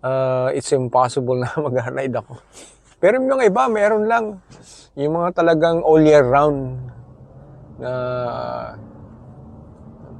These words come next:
na mag-, mag-ride. Meron lang.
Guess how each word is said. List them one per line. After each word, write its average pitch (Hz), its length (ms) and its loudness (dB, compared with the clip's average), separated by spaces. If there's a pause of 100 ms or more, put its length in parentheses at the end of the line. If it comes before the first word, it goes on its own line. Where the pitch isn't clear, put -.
(400)
na 123 160 -6 (560)
mag-, 123 280 -4 (120)
mag-ride. 123 500 2 (1800)
Meron 131 440 2
lang. 135 160 2